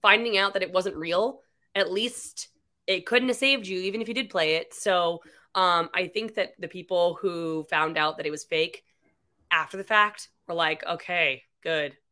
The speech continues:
At least I didn't go home, or someone didn't go home with a real idol in their pocket." Um, but, uh, but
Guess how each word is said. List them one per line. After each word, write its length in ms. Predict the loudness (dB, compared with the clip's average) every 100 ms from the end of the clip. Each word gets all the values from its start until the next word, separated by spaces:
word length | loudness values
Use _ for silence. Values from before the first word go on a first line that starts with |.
| _
At 140 | -8
least 300 | -8 -10 -4
I 80 | -2
didn't 200 | 0 -2
go 120 | -2
home, 380 | 0 4 4 4 2
or 180 | 4
someone 320 | 6 4 4 -2
didn't 220 | -6 -4
go 100 | -2
home 260 | 0 0
with 120 | 0 -4
a 60 |
real 240 | -2 0 4
idol 280 | 4 4
in 100 | -2
their 100 | -4
pocket." 400 | -6 -10 -10 -12 -14 _ _ _ _ -2
Um, 640 | 2 4 4 2 -2 -6 -12 _ _ _ _
but, 220 | 4 4
uh, 400 | 4 4 2 -2 -8 -14 -4
but 280 | 0 0 -2